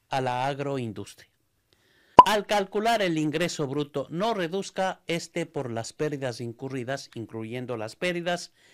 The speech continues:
que se incluyen en la línea siete del anexo C o la línea nueve del anexo F. Si no vivía con su cónyuge al final del veinte veintiuno o a la fecha que falleció su cónyuge y su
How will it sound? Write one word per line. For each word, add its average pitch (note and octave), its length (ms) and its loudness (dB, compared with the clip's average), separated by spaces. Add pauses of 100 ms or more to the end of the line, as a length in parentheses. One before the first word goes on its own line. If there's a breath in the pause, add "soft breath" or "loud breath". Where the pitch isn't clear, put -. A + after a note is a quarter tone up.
(320 soft breath)
que C#3 160 -4
se C3+ 160 -4
incluyen C3 460 -4
en A2 60 -2
la G#2 120 -2
línea B2 340 -4
siete D3+ 400 -2
del A2 140 0
anexo B2 480 -4
C G3+ 340 -6
o B2+ 140 -2
la A2+ 120 -2
línea A2+ 300 -4
nueve A#2 240 -4
del A2 140 -4
anexo F2+ 360 -14
F. - 160 -20 (1300 soft breath)
Si - 320 0
no G#3+ 340 4
vivía F#3 640 0 (100)
con C3+ 180 0
su F3 300 -2
cónyuge D3+ 640 0
al B2+ 160 2
final C#3 360 0
del C3+ 220 -2
veinte C3+ 300 0
veintiuno E3+ 680 -2 (520)
o B2+ 200 0
a A#2 80 2
la G#2+ 140 -4
fecha C3+ 440 -6
que G#2 120 -12
falleció G2+ 500 -8
su F3+ 160 -6
cónyuge F3+ 560 -2 (420 loud breath)
y F#3 120 2
su D#3+ 260 0